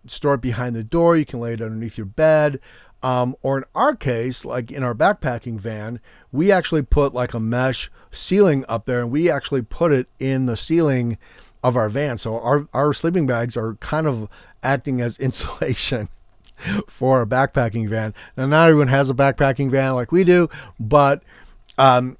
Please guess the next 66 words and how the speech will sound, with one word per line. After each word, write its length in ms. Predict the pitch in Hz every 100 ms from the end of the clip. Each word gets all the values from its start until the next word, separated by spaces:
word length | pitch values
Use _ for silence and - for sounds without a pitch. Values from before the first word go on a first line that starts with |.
| -
y-, 140 | 151 -
you 120 | 147
know, 80 | 127
lay 300 | 113 143 180
it 80 | 180
on 200 | 147 151
the 60 | 147
ground, 260 | 147 147 -
or 480 | 160 180 175 175 -
one 240 | 135 165
of 40 | 180
the 60 |
things 220 | 143 151 143
you 60 |
can 80 | 139
do 180 | 131 151
is 120 | 127
hang 340 | 110 - 165 180
it 100 | -
on 140 | 117 127
a 100 | 107
hanger 580 | 101 127 135 92 85 - _ _ 117
and 140 | 107
put 160 | 139 135
it 20 |
in 100 | 123
your 80 | 117
closet. 540 | - 113 117 98 87 - - _
Just 260 | 143 170 196
like 320 | 175 160 -
when 180 | 135 143
you 80 | 131
see 160 | -
'em 100 | 143
hanging 260 | 131 139 139
at 140 | 131 120
R 180 | 120 131
E 80 | 127
I, 280 | 123 139 160 _ _
there's 180 | 156 165
a 60 | 147
reason 420 | 135 202 175 147
why 180 | 143 147
they're 160 | 110
hanging, 500 | 98 147 143 92 92 - _ _ _ -
um, 260 | 123 120 -
at 200 | 127 127
R 240 | 123 123
E 80 | 120
I. 340 | 131 123 73 - - _ -
Um, 340 | 117 117 117 -
and 140 | 131
there's 220 | 135 131
a 60 | 131
reason 400 | 123 185 190 143
why 180 | 117 117
when 160 | 117
you 100 | 107
buy 380 | 101 107 143 165
'em 80 | 135
behind 560 | 117 107 110 143 156 117
the 60 |
sleeping 340 | - 220 233 135
bag 240 | 107 101
section 400 | - 113 - 107
at 120 | 104